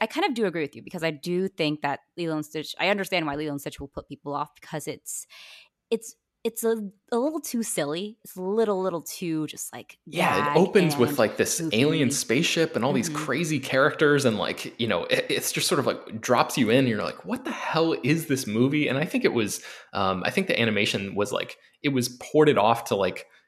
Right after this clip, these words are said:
Speaker 2: you know, Walt Disney Animation Paris or, like,
Speaker 1: Mm-hmm.
Speaker 2: Orlando, or it wasn't actually, like, animated. If I remember correctly from my very brief, uh, <laughs> not, not deep dive, but, like, shallow into the pool dive into research after I watched it. Um,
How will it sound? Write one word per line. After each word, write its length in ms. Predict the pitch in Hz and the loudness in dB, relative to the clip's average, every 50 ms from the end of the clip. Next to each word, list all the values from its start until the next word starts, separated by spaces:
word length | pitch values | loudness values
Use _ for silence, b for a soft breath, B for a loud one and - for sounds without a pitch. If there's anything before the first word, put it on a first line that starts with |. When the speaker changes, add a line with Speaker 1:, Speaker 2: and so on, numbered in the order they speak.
| _ - | _ -4
Speaker 2:
you 80 | 113 | -2
know, 240 | 101 85 - - - - | -2 -2 -2 -4 -8 -10
Walt 340 | 104 110 110 123 135 131 | -4 4 6 8 8 8
Disney 300 | 135 131 120 127 131 120 | 6 4 4 4 4 4
Animation 400 | 120 120 117 117 117 - - 107 - - | 4 4 4 2 2 0 -2 -4 -8 -12
Paris 520 | - - - 113 110 101 92 - - - | -8 0 2 2 2 2 0 -2 -2 -4
or, 140 | 107 95 95 | -2 -2 0
like, 160 | 95 90 - - | -2 -2 -4 -4
Speaker 1:
Mm-hmm. 100 | - - | 0 2
Speaker 2:
Orlando, 540 | 120 120 113 120 120 120 120 110 107 95 87 | 4 4 6 6 6 6 6 4 4 2 4
or 100 | 87 95 | 4 4
it 160 | 98 95 95 107 | 2 2 4 6
wasn't 280 | 127 131 135 127 - | 6 6 6 4 2
actually, 320 | 101 101 - - - 110 101 | -2 -2 0 0 0 0 0
like, 260 | 101 95 - - - _ | 0 -2 -4 -6 -8 _
animated. 460 | - 101 107 113 110 107 107 107 - - | -4 -2 0 0 2 2 0 0 0 -2
If 100 | - - | 0 2
I 40 | |
remember 360 | 135 127 123 123 127 123 107 101 | 2 4 4 4 4 4 4 2
correctly 460 | - - 101 90 90 - 101 95 90 | 2 2 2 2 2 0 -2 -4 -4
from 200 | 90 - 92 92 | -4 -6 -8 -6
my 280 | 90 90 90 92 90 B B B B B B B - | -6 -4 -4 -4 -6 B B B B B B B -2
very 260 | 110 113 104 98 92 | 0 0 0 0 -2
brief, 460 | - - 101 98 92 90 - - - - | -2 -2 -2 0 0 -2 -4 -6 -8 -6
uh, 240 | 92 92 92 90 87 - - _ _ - | -6 -4 -4 -6 -6 -8 -14 _ _ -12
<laughs> 300 | - - - - - - | -12 -12 -12 -14 -8 0
not, 240 | 147 151 147 - - 110 110 - - | 2 2 2 2 -2 -6 -8 -4 0
not 440 | 131 131 131 - 110 104 - - | 2 2 2 2 0 -6 -8 -2
deep 260 | - 117 110 110 - - | 0 0 0 0 0 2
dive, 340 | 107 92 92 92 92 95 | 2 2 2 0 -2 -2
but, 160 | - 110 101 - | -2 -2 0 0
like, 140 | 95 90 | -2 -2
shallow 460 | - - - - 110 107 110 110 107 92 | -2 -2 0 2 4 6 6 6 4 2
into 180 | 95 107 110 | 0 0 0
the 80 | 98 101 | 0 -2
pool 340 | - - - 117 110 110 110 | -2 -2 0 0 0 0 2
dive 380 | - 92 87 92 95 92 - | 0 0 2 2 0 0 0
into 180 | 95 101 101 - - | -4 -6 -6 -8 -6
research 500 | 90 95 107 - - 92 90 87 - - | -2 -2 0 0 -2 -2 -2 -2 -4 -4
after 220 | - - - - 110 | -4 -4 2 2 2
I 60 | 95 | 4
watched 380 | 92 95 95 95 95 - - 107 | 4 4 2 2 0 0 -2 -2
it. 160 | 95 90 B B B B B 165 B | -2 -2 B B B B B -6 B
Um, 400 | 107 110 107 104 104 104 101 90 | 0 2 2 2 0 -2 -4 -4